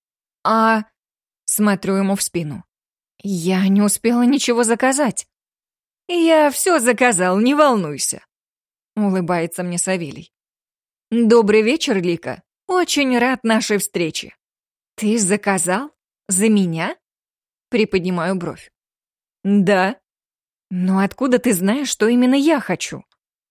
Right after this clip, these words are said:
«Я помню, что ты заказывала на ужине двадцать восьмого апреля на дне рождения Суворова». Теперь я с опаской смотрю на него. «В смысле? Я и сама уже этого не помню».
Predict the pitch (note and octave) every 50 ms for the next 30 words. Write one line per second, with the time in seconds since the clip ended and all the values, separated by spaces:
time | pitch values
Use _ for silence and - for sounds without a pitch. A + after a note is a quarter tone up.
0 | _ _ _ _ _ _ - G3 G3+ F#3+ G3 G3+ G3+ G3+ G3+ G3+ G3+ - A#3 C4+
1 | F4+ F#4+ F#4 D#4 A#3+ - A3+ G#3 - A3 G#3 G3+ A3 G#3 G#3+ A#3+ D4 C#4+ - C4+
2 | C4+ B3+ B3 A#3+ A#3+ A#3 B3 C#4+ C#4+ C#4 C4+ B3+ B3 G#3+ G3 G#3+ A#3 A#3 - A#3
3 | G3+ - G#3 A3 G#3+ - A3 A3 G3+ G#3 G#3 G3+ - G#3+ C4+ D4 D4 C#4+ C4+ C4
4 | B3 A3 B3 B3+ B3 B3 B3 A3 G#3 A3+ A#3+ A#3 A#3 A3+ G#3+ - C#4+ D4 A#3+ G3
5 | D#3+ D#3 D#3 - - - - _ _ _ _ _ _ _ _ _ _ _ _ _
6 | _ _ _ - - F3 E3+ - F#3 G3 A3 A3+ A3 A3 A3+ - - C#4+ - -
7 | F3 - - - - F3+ - - G3 F#3+ F3+ - F#3 F3+ F3 E3+ F3 E3+ E3 D#3
8 | D#3+ D3 - _ _ _ _ _ _ _ _ _ _ - - - - - G#3+ G#3+
9 | G#3 G3 F#3 - - - E3 D#3 D#3 - _ _ _ _ _ _ _ - F#3+ F3+
10 | F#3 A#3+ G#3+ G#3+ G#3 G3 - - G3+ F#3+ A3 G#3+ A#3 B3 B3 D4+ C#4+ C4 A3+ -
11 | G#3+ G#3+ G#3 G#3+ G#3 G3+ G#3 G3 F3+ F3 E3 D#3+ E3+